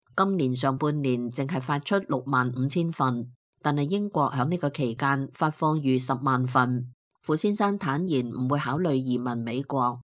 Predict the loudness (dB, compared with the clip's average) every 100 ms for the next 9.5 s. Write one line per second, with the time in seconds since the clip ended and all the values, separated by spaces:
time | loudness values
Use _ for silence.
0 | _ -2 0 2 0 0 -2 -2 0 0
1 | 0 0 0 0 -2 _ _ 0 0 2
2 | 0 2 2 0 0 -2 0 0 0 0
3 | 2 0 0 -2 0 0 0 0 0 -2
4 | _ 0 2 2 0 0 0 -2 0 0
5 | 0 2 0 0 -4 -14 _ _ 0 2
6 | 2 2 2 2 2 0 2 2 2 -2
7 | 0 0 0 0 0 0 0 0 0 0
8 | -2 -2 -2 -2 -2 -2 -2 -4 -8 _
9 | _ 0 2 0 0